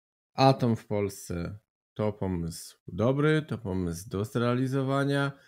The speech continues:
pomysł, który, a właściwie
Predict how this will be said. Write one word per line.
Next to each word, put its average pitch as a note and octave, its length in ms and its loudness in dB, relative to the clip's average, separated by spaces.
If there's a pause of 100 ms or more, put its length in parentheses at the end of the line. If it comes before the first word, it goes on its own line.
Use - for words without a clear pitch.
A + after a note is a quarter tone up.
(320)
pomysł, B2 520 4
który, A2 540 2 (140)
a - 140 -4
właściwie A2+ 720 2